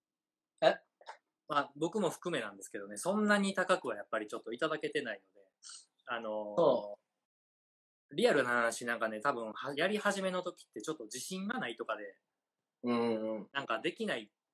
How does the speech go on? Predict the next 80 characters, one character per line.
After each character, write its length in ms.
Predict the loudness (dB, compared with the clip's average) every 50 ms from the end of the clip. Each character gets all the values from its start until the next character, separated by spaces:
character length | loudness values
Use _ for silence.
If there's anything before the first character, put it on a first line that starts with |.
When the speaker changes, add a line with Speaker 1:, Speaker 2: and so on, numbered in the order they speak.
| _ _ _ _ _ _ _ _
Speaker 2:
方 220 | -4 -2 0 0
も 120 | -2 -2 -4
中 220 | -4 -4 -4 -4
に 100 | -4 -4
は 80 | -4 -4
い 60 | -4
ら 80 | -6
っ 20 | -6
し 120 | -4 -4
ゃ 40 | -4
る 80 | -4 -4
の 80 | -2
か 80 | -2 -2
な 80 | -2
っ 40 | -2
て 60 | -4
僕 140 | -6 -4 -2
は 120 | -2 -2 -2 -4 _ _ _ _ _ _ _ _ _ _ _ _ _ _ _ -6
思 120 | -6 -6
っ 40 | -4
た 80 | -4 -6
り 60 | -6
も 80 | -6 -10
し 60 | -10
て 60 | -10
る 80 | -10 -10
ん 20 |
で 60 | -12
す 100 | -14 -14
よ 60 | -14 -16
ね。 60 | -18 -20 _ _ _ _ _ _ _ _ _ _ 0
Speaker 1:
い 40 | 2
や、 220 | 4 4 4 2 -2 -8
そ 240 | -12 0 4 6 6
う 40 | 6
で 40 | 6
す 100 | 2 -2
ね。 320 | 0 2 2 2 2 0 -6 _ _ _ _
Speaker 2:
ね。 180 | 0 0 0 0 -4 -8 -8 -8 -8 _ _ _ _ _ _ _ _ _ _ _ _ _ _ _ _ _
Speaker 1:
い 180 | -4 -2 -2 -2
い、 80 | -4 -6 _
い 160 | -2 -2 -2
い 60 | 4 8
と 100 | 10 10
思 120 | 12 12
う 40 | 10
ん 20 |
で 60 | 10
す 60 | 10 8
よ、 100 | 8 10
そ 120 | 8 10
の、 500 | 12 12 12 12 12 12 10 8 6 4 0
や 160 | 8 10 10
り 80 | 10 10
始 240 | 8 6 6 8 8
め 80 | 10
は。 240 | 10 12 12 10 10 6
オ 200 | 6 6 8 8
ー 40 | 8
プ 200 | 8 8 8 8
ン 960 | 6 4 2 2 2 2 2 0 -6 -18 _ _ _ _ _ _ _ -2 4
の、 220 | 8 10 10 10
あ 60 | 10 10
の、 240 | 8 6 6 6
ま 260 | 8 8 8 8 6 2
あ、 40 | 4
新 180 | 8 8 8 8
し 80 | 8
く 80 | 2 0
新 220 | 2 4 4 6
店 140 | 8 8 10 10
オ 100 | 10 8
ー 40 |
プ 120 | 8 8 6
ン 60 | 6
し 100 | 6 8
ま 140 | 8 6 6
す 100 | 6 2
っ 40 | 0
て 80 | 0